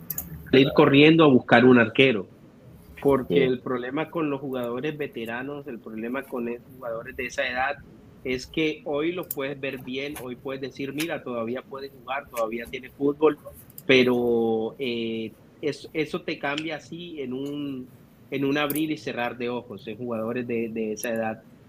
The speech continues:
Speaker 1: Entonces, sí, yo, yo siempre he, he creído que en la selección tiene que haber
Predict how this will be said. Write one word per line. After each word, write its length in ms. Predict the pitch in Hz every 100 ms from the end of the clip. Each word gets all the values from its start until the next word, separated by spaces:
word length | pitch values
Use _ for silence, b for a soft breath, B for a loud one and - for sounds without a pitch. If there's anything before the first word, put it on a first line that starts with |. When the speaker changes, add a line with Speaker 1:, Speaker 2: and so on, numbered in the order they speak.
| - _ _ - -
Speaker 1:
Entonces, 720 | 113 120 120 117 151 139 123
sí, 220 | 175 160
yo, 160 | 139 151
yo 200 | 151 160
siempre 440 | 202 190 190 190
he, 300 | 180 - 160
he 60 | 151
creído 480 | 156 147 151 156
que 220 | 151 147 127
en 100 | 123
la 100 | 120
selección 480 | 123 113 - 127
tiene 240 | 127 139 139
que 100 | 131
haber 400 | 117 123 135